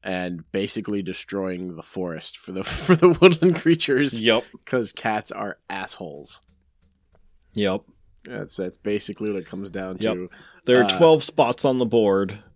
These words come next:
Speaker 2: and the cats
Speaker 1: the cat
Speaker 2: are in
Speaker 1: has
Speaker 2: eleven
Speaker 1: eleven
Speaker 2: of them.
Speaker 1: of them at the start, yes. Like, their whole thing is, uh, their whole st-, I mean, ev-, everybody gets their own character board, and of course the character board is different, and it gives you the,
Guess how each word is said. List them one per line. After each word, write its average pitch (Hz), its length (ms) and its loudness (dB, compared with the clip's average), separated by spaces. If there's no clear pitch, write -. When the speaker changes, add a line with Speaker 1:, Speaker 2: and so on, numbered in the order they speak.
Speaker 2:
and 107 160 -2
the 104 60 0
cats 113 300 -2
Speaker 1:
the 123 120 2
cat 117 60 8
Speaker 2:
are 110 100 8
in 110 100 6
Speaker 1:
has 104 160 0
Speaker 2:
eleven 117 460 8
Speaker 1:
eleven 127 240 4
Speaker 2:
of 101 80 0
them. - 0 -
Speaker 1:
of 90 80 -4
them 98 320 -6
at 104 160 -6
the 104 80 -8
start, 92 400 -6
yes. 98 340 2
Like, 98 220 -6
their 120 160 -2
whole 123 240 0
thing 117 420 0
is, 101 760 -4
uh, 98 180 -4
their 120 160 -2
whole 139 180 2
st-, 127 200 -4
I 127 40 -4
mean, 120 200 -2
ev-, 127 180 -6
everybody 165 400 2
gets 143 180 0
their 127 180 -2
own 104 160 -4
character 113 380 -6
board, 98 240 -6
and 92 80 -8
of - 80 -18
course 101 240 -10
the 98 80 -14
character 104 320 -10
board 95 240 -8
is - 120 -16
different, 98 460 -10
and 98 120 -10
it 98 100 -14
gives 98 240 -8
you 95 140 -10
the, 85 160 -14